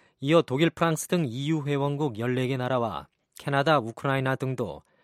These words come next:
러시아 외교관들을 추방하기로 했습니다.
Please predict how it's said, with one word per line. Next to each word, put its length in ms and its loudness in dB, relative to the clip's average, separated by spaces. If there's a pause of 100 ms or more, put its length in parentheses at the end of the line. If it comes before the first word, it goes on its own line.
(120)
러시아 360 2
외교관들을 800 -2
추방하기로 540 -2
했습니다. 560 -10